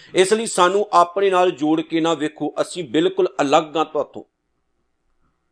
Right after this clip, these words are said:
ਦੋਸ਼ ਤੇ ਦਾਗ ਲਗਾਉਣ ਦੀ ਕੋਸ਼ਿਸ਼ ਕੀਤੀ ਗਈ।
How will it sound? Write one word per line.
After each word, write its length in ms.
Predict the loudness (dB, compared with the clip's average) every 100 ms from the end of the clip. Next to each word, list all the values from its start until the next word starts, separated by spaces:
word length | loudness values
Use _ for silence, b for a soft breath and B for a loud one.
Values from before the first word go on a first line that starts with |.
| _ _ _ _ _ _ _
ਦੋਸ਼ 840 | _ 4 8 10 10 8 4 -4 -8 _ _ _ _ _ 0
ਤੇ 120 | 0
ਦਾਗ 480 | 4 6 6 6 6
ਲਗਾਉਣ 380 | 6 6 4
ਦੀ 120 | 4 -2
ਕੋਸ਼ਿਸ਼ 400 | -4 -4 -6 -6
ਕੀਤੀ 320 | -8 -4 2
ਗਈ। 200 | 2